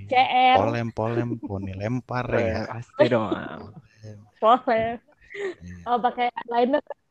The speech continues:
Speaker 2: Iya,
Speaker 1: Pakai
Speaker 2: zamannya
Speaker 1: eyeliner.
Speaker 2: em-, emo kids, emo kids
Speaker 3: Emo
Speaker 2: ya.
Speaker 3: kids.
Speaker 1: Nah, terus
Speaker 2: Iya.
Speaker 1: Oh, iya.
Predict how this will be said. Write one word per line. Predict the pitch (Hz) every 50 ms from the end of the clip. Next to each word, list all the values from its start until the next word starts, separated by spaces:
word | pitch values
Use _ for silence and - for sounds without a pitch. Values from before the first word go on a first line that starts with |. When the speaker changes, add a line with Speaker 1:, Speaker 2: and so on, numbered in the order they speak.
| - - 330 320 - _
Speaker 2:
Iya, | - - 180 185 - -
Speaker 1:
Pakai | - -
Speaker 2:
zamannya | - 214 220
Speaker 1:
eyeliner. | 233 226 226 220 233 240 262 262 262 269
Speaker 2:
em-, | 285 240 - 320 -
emo | 107 113 123 127 _
kids, | _ - 143 - - -
emo | - 113 117 127 -
kids | _ - 131 127 123 113
Speaker 3:
Emo | 113 117
Speaker 2:
ya. | - 196 233 466
Speaker 3:
kids. | 466 233 214 220 240 262
Speaker 1:
Nah, | 247 226 220 233
terus | - - 285 302 247
Speaker 2:
Iya. | 233 226 113 107 117 - - - _ _ - - _ _ _ _ - 80 76 - - - - _ _ _ _ _ _ _ _ _ _ _ _ _ _ _ _
Speaker 1:
Oh, | - 269 269 226
iya. | 254 254 247